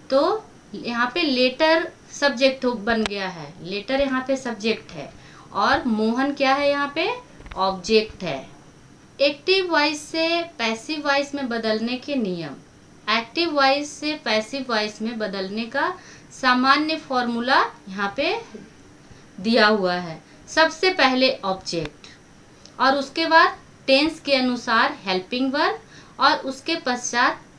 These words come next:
main verb की past participle form और उसके बाद by और उसके बाद subject लगाते हैं, है ना। तो helping verb जो भी जिस tense में जो helping verb लगा हुआ है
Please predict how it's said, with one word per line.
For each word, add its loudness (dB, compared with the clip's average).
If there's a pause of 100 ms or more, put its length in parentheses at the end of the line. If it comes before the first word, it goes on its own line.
main -2
verb 0 (160)
की -2 (560)
past 6
participle -2
form 0 (260)
और 2
उसके -6
बाद -2 (140)
by 0
और -2
उसके -6
बाद -2 (280)
subject -4
लगाते -6
हैं, -10 (800)
है -2
ना। 0 (680)
तो 2
helping 2
verb 4
जो 0
भी 2
जिस -6
tense 0
में -2 (380)
जो -2
helping 0
verb 0
लगा 0
हुआ 0
है -2